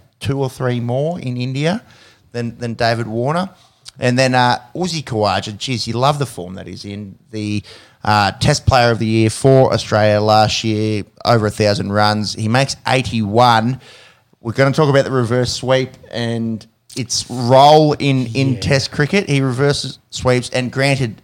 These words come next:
Speaker 1: an excellent catch from K L Rahul.
Speaker 2: Mm-hmm.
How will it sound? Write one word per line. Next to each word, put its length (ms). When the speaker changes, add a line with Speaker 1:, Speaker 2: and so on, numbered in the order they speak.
Speaker 1:
an 260
excellent 460
catch 340
from 360
K 240
L 160
Rahul. 500
Speaker 2:
Mm-hmm. 300